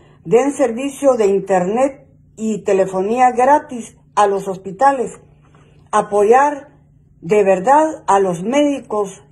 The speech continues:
y al personal de los hospitales para que tengan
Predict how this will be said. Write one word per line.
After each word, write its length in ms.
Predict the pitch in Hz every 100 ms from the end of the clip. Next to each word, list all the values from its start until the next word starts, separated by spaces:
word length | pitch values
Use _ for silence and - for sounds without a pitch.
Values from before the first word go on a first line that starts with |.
| _
y 200 | 208 202
al 220 | 190 180
personal 640 | 190 170 175 180 214 254 254
de 120 | 240
los 220 | 196 175
hospitales 840 | 175 - 170 175 262 277 233 - - _ _ _ _ _ _ _
para 240 | 214 208 185
que 80 |
tengan 800 | 190 233 269 269 277 277 269 -